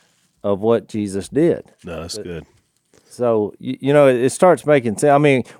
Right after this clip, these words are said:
Speaker 1: we probably should have done this last time, 'cause it does get confusing when you get held up here in Luke and you're like, "Well, what, what is all this big, wha-, what's the big deal?"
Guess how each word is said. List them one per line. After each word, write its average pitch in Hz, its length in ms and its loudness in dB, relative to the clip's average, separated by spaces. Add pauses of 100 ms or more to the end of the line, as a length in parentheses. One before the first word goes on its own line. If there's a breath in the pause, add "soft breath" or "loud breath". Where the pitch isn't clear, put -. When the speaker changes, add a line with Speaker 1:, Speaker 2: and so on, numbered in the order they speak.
Speaker 1:
we 117 80 -6
probably 147 260 2
should 123 160 -4
have 107 80 -2
done 110 200 2
this 95 180 -4
last 117 280 2
time, 101 160 -2
'cause 117 200 -4
it 131 100 -2
does 165 240 4
get 151 220 -2
confusing 123 600 0
when 104 140 0
you 113 140 0
get 117 220 0
held 120 380 2
up 139 220 2
here 117 180 -2
in 95 140 0
Luke 127 260 0
and 98 100 -4
you're 104 100 -2
like, 92 160 -2
"Well, 110 340 -6
what, 208 280 -12
what 208 160 -4
is 226 180 -6
all 196 160 -6
this 135 180 -8
big, 127 320 -10
wha-, 175 280 -10
what's - 200 -8
the 208 120 -4
big 170 280 -6
deal?" 156 360 -4